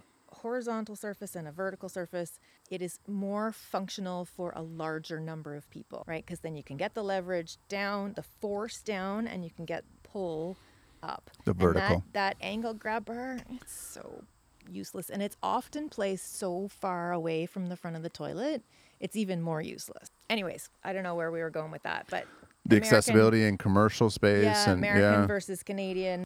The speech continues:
Speaker 1: We know what we need to do. We need to do it. We need to fund it. And we also need to not be scared of making the changes. The very first thing is that people say is,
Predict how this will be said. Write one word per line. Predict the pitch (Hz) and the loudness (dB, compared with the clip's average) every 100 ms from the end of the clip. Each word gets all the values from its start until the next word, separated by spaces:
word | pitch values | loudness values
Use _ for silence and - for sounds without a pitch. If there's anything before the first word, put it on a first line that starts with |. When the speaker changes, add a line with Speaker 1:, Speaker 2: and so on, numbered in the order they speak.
| - | -6
Speaker 1:
We | 233 220 | -4 -2
know | 202 196 185 | 0 2 2
what | 202 240 - | 2 0 0
we | 233 226 | -2 -2
need | 196 185 - | -2 -4 -6
to | 202 | -8
do. | 170 156 180 285 349 _ _ _ _ | -6 -8 -6 -8 -10 _ _ _ _
We | 185 185 | -8 -6
need | 180 170 165 160 | -4 -6 -6 -8
to | - 165 156 156 156 151 - _ | -8 -6 -6 -6 -6 -10 -14 _
do | - - | -12 -8
it. | - - - | -8 -10 -10
We | 170 | -8
need | 165 147 | -6 -8
to | - | -12
fund | - - 180 180 180 | -14 -8 -6 -4 -2
it. | 185 180 - - _ _ _ | -2 -2 -6 -18 _ _ _
And | 202 202 202 | -4 -2 -2
we | 196 | -2
also | 143 180 202 | -4 -4 -4
need | 185 180 | -4 -4
to | - | -6
not | 175 165 151 - | -6 -4 -6 -6
be | 165 - _ _ | -6 -6 _ _
scared | - - - 180 165 165 214 311 | -20 -18 -12 -6 -2 -2 -2 -4
of | - 254 | -6 -6
making | 240 240 254 254 | -4 -4 -2 -2
the | 247 | -4
changes. | 247 226 240 269 277 - - _ _ | -4 -4 -4 -6 -8 -12 -20 _ _
The | - | -12
very | 175 180 208 214 | -6 0 2 0
first | 214 208 185 | -2 -4 -4
thing | 190 185 | -4 -2
is | 175 165 - - _ _ _ _ _ _ _ - | -2 -4 -6 -18 _ _ _ _ _ _ _ -4
that | 185 | -2
people | - - | -4 -8
say | 165 180 160 | -2 2 2
is, | 156 | 0